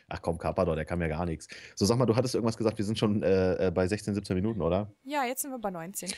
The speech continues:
Speaker 1: Ja, läuft, würde ich sagen. Äh,
Speaker 2: <laughs>
Speaker 1: da w-, würde ich sagen, äh, wir lassen uns weiter von Kaperdorf verhauen, also ich. Und, äh,
Speaker 2: <laughs> Viel Vergnügen.
Speaker 1: ja,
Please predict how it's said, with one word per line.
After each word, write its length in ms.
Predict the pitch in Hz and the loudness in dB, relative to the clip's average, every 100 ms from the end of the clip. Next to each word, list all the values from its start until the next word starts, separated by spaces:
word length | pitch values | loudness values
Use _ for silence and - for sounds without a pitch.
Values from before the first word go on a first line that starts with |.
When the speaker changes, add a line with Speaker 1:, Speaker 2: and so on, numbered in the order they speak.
| - | -2
Speaker 1:
Ja, 260 | 101 - 92 | 4 6 6
läuft, 420 | 87 82 107 - | 6 6 6 2
würde 140 | 87 | -2
ich 80 | 80 | 0
sagen. 480 | 80 76 73 76 80 - | -2 -4 -6 -10 -14 -8
Äh, 280 | 82 80 | -4 -4
Speaker 2:
<laughs> 960 | 135 226 247 226 262 240 254 294 247 - | -4 -2 -2 -2 -4 -6 -8 -10 -12 -6
Speaker 1:
da 120 | 87 76 | -6 -4
w-, 260 | 85 98 | -4 2
würde 140 | 123 135 | 4 6
ich 60 | |
sagen, 320 | 123 123 147 | 6 4 2
äh, 320 | 120 107 107 98 | 6 8 6 6
wir 220 | 110 104 | 6 6
lassen 180 | 104 120 | 6 2
uns 100 | 107 | 4
weiter 200 | 107 107 | 4 4
von 120 | 104 | 2
Kaperdorf 420 | 110 107 107 104 | 0 2 4 4
verhauen, 300 | 107 104 110 | 2 0 0
also 180 | - 85 | 0 0
ich. 280 | 113 - - _ _ _ _ - | 0 0 -6 _ _ _ _ -2
Und, 220 | 208 202 | 0 2
äh, 360 | 254 - - 269 | 4 6 6 6
Speaker 2:
<laughs> 60 | |
Viel 140 | 359 427 | 4 4
Vergnügen. 360 | 427 359 349 | 4 4 4
Speaker 1:
ja, 100 | 440 | 4